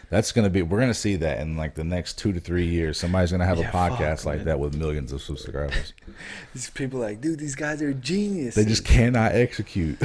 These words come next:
Speaker 1: <laughs> That's the biggest problem. They can't execute on any of these ideas.
Speaker 2: Oh,
Speaker 1: The this
Speaker 2: man.
Speaker 1: or that's popping. I've done seen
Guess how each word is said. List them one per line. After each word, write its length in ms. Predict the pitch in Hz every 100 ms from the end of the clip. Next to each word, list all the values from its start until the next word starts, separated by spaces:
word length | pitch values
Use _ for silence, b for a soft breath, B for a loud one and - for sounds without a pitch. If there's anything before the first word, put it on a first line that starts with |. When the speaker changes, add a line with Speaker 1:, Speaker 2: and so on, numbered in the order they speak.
| -
Speaker 1:
<laughs> 140 | - -
That's 400 | - 151 139 -
the 120 | 139
biggest 440 | - 120 117 -
problem. 440 | 107 107 117 69 76 - B B B
They 80 |
can't 220 | 104 107 98
execute 400 | 104 107 - 87
on 120 | 76
any 180 | 104 107
of 60 |
these 160 | 101 95
ideas. 600 | 92 87 90 80 71 - -
Speaker 2:
Oh, 320 | 107 104 98
Speaker 1:
The 100 | 90
this 240 | 87 104 90
Speaker 2:
man. 100 | 76
Speaker 1:
or 20 |
that's 300 | 92 110 -
popping. 480 | - 110 107 127 120
I've 160 | 85
done 220 | 87 87
seen 480 | 87 92 87 82 80